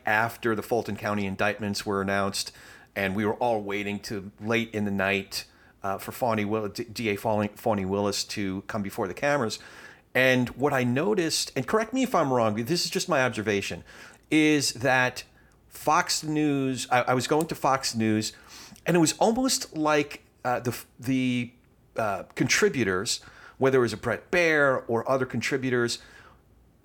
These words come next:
were groping around for what their narrative would be. I mean, leading up to that moment, they had a couple of talking points. They were,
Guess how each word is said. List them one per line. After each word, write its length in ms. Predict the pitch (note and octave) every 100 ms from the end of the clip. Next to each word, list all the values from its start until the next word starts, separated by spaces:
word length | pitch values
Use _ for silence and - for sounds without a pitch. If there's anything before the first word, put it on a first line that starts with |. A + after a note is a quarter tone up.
| -
were 180 | D3 B2
groping 680 | A#2+ B2 C#3+ F#3+ G#3+ A3 D#3+
around 720 | B2 A2 C3+ C#3 C#3 C3 A#2+
for 220 | - A2
what 400 | G#2+ A2 A#2 -
their 200 | A2 A2+
narrative 760 | G#2+ G2+ G2+ G2+ G2+ - G2 F2+
would 300 | F#2 F2 E2
be. 380 | F#2+ D#2+ - _ _ - - -
I 60 | C#3
mean, 180 | C3
leading 280 | E3 F#3+ C3+ -
up 180 | F#3+ F#3+
to 80 | E3
that 220 | C#3 A#2+
moment, 260 | B2+ B2+ B2+
they 80 |
had 260 | A2+ F#3+ G3+
a 40 |
couple 280 | G3 D#3+ D3+
of 80 | D3
talking 380 | C#3+ B2 C3 A#2
points. 340 | - B2 A#2
They 120 | B2+
were, 200 | A#2+ A2+